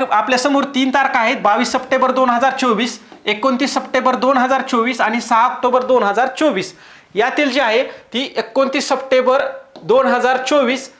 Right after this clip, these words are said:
या डेटला तुमचं मुंबई पोलीसची परीक्षा होण्याची जास्तीत जास्त शक्यता आहे. इथं नाही झाली तर सहा ऑक्टोबरला तर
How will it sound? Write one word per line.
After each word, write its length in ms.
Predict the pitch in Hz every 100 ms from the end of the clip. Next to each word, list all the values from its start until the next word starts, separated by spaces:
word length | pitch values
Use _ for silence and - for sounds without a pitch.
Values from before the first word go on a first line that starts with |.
| - -
या 180 | 185 254
डेटला 400 | 262 254 254 254
तुमचं 420 | 254 233 226 254 277 - - _ _ _ _ _ _ _
मुंबई 300 | 175 220 254
पोलीसची 380 | 262 254 254 277
परीक्षा 380 | 269 247 - 254
होण्याची 400 | 220 233 233 247
जास्तीत 460 | 254 254 - 277
जास्त 280 | 214 240 -
शक्यता 560 | - 254 - 202 220 220 -
आहे. 500 | 254 247 127 - - _ _ _ _ _ _ _ _ _ _ -
इथं 220 | 208 277
नाही 140 | 285
झाली 240 | 269 254 277
तर 120 | 269
सहा 280 | - 214 247
ऑक्टोबरला 500 | 254 254 247 240 247
तर 220 | 254